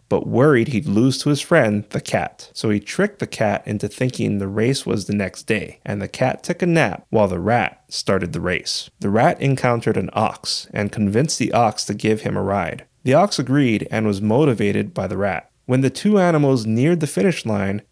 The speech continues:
the rat jumped from the ox, crossed the finish line, and became the first winner of the race. The ox took second,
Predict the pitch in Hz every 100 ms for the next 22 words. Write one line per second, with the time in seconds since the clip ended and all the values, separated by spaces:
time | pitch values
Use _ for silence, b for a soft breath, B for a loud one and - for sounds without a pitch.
0 | _ 107 95 117 156 - 135 180 - 180
1 | 190 127 110 - - - - - 117 180
2 | - - 196 160 - 117 117 120 127 -
3 | 101 - 104 98 104 - 131 156 - 120
4 | 107 107 113 110 98 - - - - -
5 | _ _ 107 117 165 - - 151 - -
6 | - 98